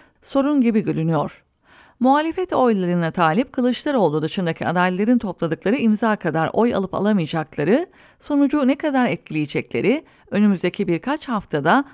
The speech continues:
aktif yurttaş katılımının sokakta kendini ve Kılıçdaroğlu'na desteğini gösterme biçimine bağlı. Yurttaşlar ve farklı önemlileri olan muhalefet özneleri en önemlinin tek adamda somutlaşan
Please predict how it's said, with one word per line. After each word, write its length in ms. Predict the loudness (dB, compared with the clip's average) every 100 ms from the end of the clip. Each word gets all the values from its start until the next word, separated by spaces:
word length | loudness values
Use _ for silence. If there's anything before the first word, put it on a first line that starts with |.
| -4
aktif 480 | -2 -2 -2 -8 -4
yurttaş 400 | -6 -2 -4 -4
katılımının 680 | -6 -10 -4 -4 2 2 2 -6 _
sokakta 600 | -4 -2 -4 0 0 0
kendini 540 | -2 -2 0 2 2
ve 140 | 0
Kılıçdaroğlu'na 720 | -4 -6 -6 -4 -4 0 0 0
desteğini 440 | -2 -2 0 2
gösterme 500 | 2 -2 0 0 0
biçimine 380 | 0 0 0 2
bağlı. 380 | 0 0 0 -2 _ _ _ _ _ _ _
Yurttaşlar 720 | -4 -2 -2 -4 -4 -6 -6 -2
ve 220 | -2 -2
farklı 500 | -2 -2 -2 0 0
önemlileri 640 | 2 2 4 4 4 4 2
olan 400 | 0 0 0 -2
muhalefet 500 | 0 0 -2 -4 -2
özneleri 760 | -2 -2 -4 -4 0 2 0 -4 _ _
en 360 | 2 2 -2 -2
önemlinin 760 | 0 0 0 0 2 2 0
tek 220 | -8 -6 0
adamda 380 | 2 2 0 -4
somutlaşan 760 | -4 -6 -2 -4 -2 0 0